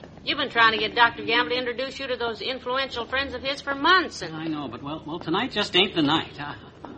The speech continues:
Speaker 2: I'm just not my usual self tonight. You know, charming and witty, the type of guy that he can swap a good story with anybody like I do when I'm feeling sort of John Cameron Swayze-ish,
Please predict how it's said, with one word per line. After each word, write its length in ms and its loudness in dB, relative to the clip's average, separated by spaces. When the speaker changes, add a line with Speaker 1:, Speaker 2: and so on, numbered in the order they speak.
Speaker 2:
I'm 200 -10
just 280 -12
not 240 -6
my 100 -4
usual 380 -6
self 340 -6
tonight. 320 -10
You 80 -2
know, 160 -6
charming 480 -6
and 160 -6
witty, 340 0
the 60 -16
type 240 2
of 80 -10
guy 180 2
that 100 -6
he 80 -2
can 140 -8
swap 260 2
a 40 -10
good 160 -6
story 260 -2
with 100 -4
anybody 360 2
like 240 2
I 100 0
do 160 -2
when 140 0
I'm 160 -2
feeling 260 -2
sort 240 -4
of 100 -10
John 260 0
Cameron 300 0
Swayze-ish, 760 -4